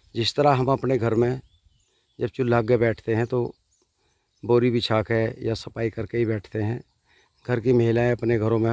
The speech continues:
रोज़ झाड़ू लगाती हैं, कमरों में पोछा लगाती हैं, और अपने दरवाजे के सामने सभी सफाई रखते हैं, पानी छिड़कते हैं। लेकिन मेरा मतलब यह है, जैसे ये सफ़ेद फूल है,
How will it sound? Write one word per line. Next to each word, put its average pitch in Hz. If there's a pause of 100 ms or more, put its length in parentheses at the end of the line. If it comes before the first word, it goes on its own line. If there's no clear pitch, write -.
(120)
रोज़ 117
झाड़ू 110
लगाती 113
हैं, 117 (560)
कमरों 117
में 117
पोछा 113
लगाती 113
हैं, 117 (720)
और 117 (640)
अपने 127
दरवाजे 123
के 123
सामने 117
सभी 120
सफाई 113
रखते 110
हैं, 117
पानी 113
छिड़कते 107
हैं। 120 (880)
लेकिन 123
मेरा 143
मतलब 147
यह 139
है, 147
जैसे 135
ये 147
सफ़ेद 135
फूल 131
है, 147